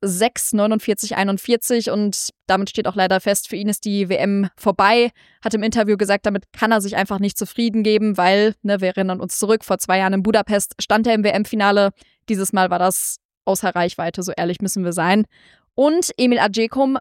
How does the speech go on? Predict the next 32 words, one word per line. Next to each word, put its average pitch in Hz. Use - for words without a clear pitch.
Vorlauf 202
vier, 294
Bahn 196
drei, 233
da 208
ist 208
der 208
Rennplan 208
wirklich 202
voll 202
aufgegangen, 214
also 180
dreizehner 185
Rhythmus 214
bis -
zur 190
sechsten 226
Hürde, 208
danach 185
in 196
den 175
vierzehnter 254
gewechselt 220
und 208
ja, 214
in -
der 208
zweiten 247
Kurve 302
ist 269
er 233
als 214